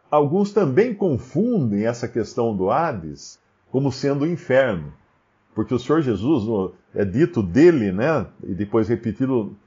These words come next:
profeticamente no Novo Testamento, "Não deixarás a minha alma no Hades, e nem que o meu corpo,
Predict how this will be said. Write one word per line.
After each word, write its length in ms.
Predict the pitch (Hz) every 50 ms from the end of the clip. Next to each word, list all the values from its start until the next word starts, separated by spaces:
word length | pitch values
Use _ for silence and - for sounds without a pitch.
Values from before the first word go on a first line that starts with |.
| _ _ _ _ -
profeticamente 840 | 110 104 - - 123 123 123 - 107 95 104 120 127 127 123 120
no 160 | 110 104 101
Novo 220 | 107 113 110 151 151
Testamento, 680 | - 98 - - 120 98 127 170 175 127 - 92 - - _ _ _ _ _
"Não 280 | 98 107 135 180 202 190
deixarás 1000 | 156 160 151 123 - 156 131 110 107 117 139 147 156 160 156 147 - - -
a 100 | - 123
minha 180 | 113 120 127 117
alma 380 | 104 120 131 135 139 135 131 139
no 140 | 135 113
Hades, 720 | 104 117 123 120 104 87 73 76 71 - - - - - _ _ _ _ _ _ -
e 120 | 110 120
nem 540 | 117 120 127 139 147 151 156 160 156 151 170 - _ _ _
que 60 | - 127
o 20 |
meu 180 | 123 127 131 120
corpo, 600 | - - - 151 175 160 123 - - - 78 73